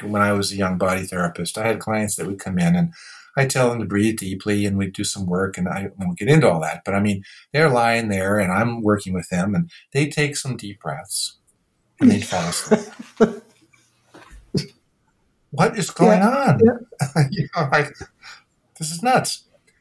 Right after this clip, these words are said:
Speaker 1: I knew something was wrong. You know what I mean? I, I wasn't earning my pay, you know?
Speaker 2: <laughs>
Speaker 1: Um, and then I realized over time, when nines breathe deeply, they breathe into the belly.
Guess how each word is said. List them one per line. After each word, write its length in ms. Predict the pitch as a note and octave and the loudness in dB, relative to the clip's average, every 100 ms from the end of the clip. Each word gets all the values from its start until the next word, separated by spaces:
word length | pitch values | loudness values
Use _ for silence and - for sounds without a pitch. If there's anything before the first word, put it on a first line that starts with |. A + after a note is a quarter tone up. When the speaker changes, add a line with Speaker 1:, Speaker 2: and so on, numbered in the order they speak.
| _ _ - | _ _ -4
Speaker 1:
I 140 | D3+ | 0
knew 140 | E3+ G3 | 0 0
something 320 | F#3+ E3+ D3 | -2 -2 -2
was 160 | B2 C#3+ | -2 2
wrong. 360 | D#3 F#2+ F#2 | 2 2 -2
You 60 | B2 | -2
know 80 | B2+ | 0
what 100 | B2+ | 0
I 60 | |
mean? 160 | B2+ B2+ | 0 0
I, 180 | A#2+ A#2 | 0 2
I 160 | A#2 A#2+ | 2 4
wasn't 260 | C3 B2+ | 0 0
earning 200 | A#2+ A#2 | -2 0
my 160 | G#2+ G2 | -2 0
pay, 360 | - C3+ F2+ - | 2 4 4 0
you 80 | |
know? 220 | F#3 D3+ - | 0 0 2
Speaker 2:
<laughs> 380 | F3 - - - | -2 0 -4 2
Speaker 1:
Um, 400 | B2 G#2 G2+ G2+ _ _ _ _ _ _ D#3 | 4 4 4 -4 _ _ _ _ _ _ -2
and 100 | C#3+ | 2
then 120 | D3 | 4
I 40 | |
realized 500 | D3 D3 F#3+ F#3 D3 | 4 4 4 4 4
over 220 | D3 C3+ C3 | 2 2 0
time, 460 | E3+ G3 C#3 C3 - _ _ _ - | 2 2 2 0 -6 _ _ _ -6
when 220 | C3+ A#2+ | -4 0
nines 440 | C3 D#3 G3 G3+ - | 2 4 4 0 0
breathe 340 | A2+ G#2 - | -2 -2 -4
deeply, 400 | F2+ E2+ A2+ B2 - _ _ _ _ _ - | -14 -4 0 0 0 _ _ _ _ _ -2
they 120 | B2 | 0
breathe 400 | G#2+ A2 A#2+ A#2+ | 2 2 0 0
into 360 | C#3+ A2+ A#2 G#2+ | -2 -2 -4 0
the 140 | A2+ | 0
belly. 580 | A2+ A#2 C3 G#2 D#2+ | 4 4 6 2 -2